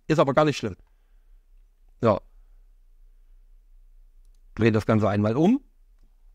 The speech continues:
Jetzt gucken wir doch mal, wie es ist, wenn wir die Auswahl nicht erweitert hätten. Übrigens, nachdem wir es umgedreht haben, müssten wir sie ja jetzt verkleinern. So, und sagen hier nochmal Clean Backdrop. Und dann lassen wir hier nämlich mal wieder generieren.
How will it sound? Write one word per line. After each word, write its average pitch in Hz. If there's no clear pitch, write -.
Jetzt -
gucken 208
wir 185
doch 175
mal, 156
wie 147
es 139
ist, 147
wenn 143
wir 139
die 127
Auswahl 131
nicht 143
erweitert 113
hätten. 92
Übrigens, 131
nachdem 107
wir 110
es 95
umgedreht 120
haben, 123
müssten 98
wir 92
sie 90
ja 87
jetzt 87
verkleinern. -
So, 113
und 107
sagen 120
hier 175
nochmal 147
Clean 110
Backdrop. -
Und 123
dann 139
lassen 147
wir 135
hier 131
nämlich 135
mal 120
wieder 160
generieren. 135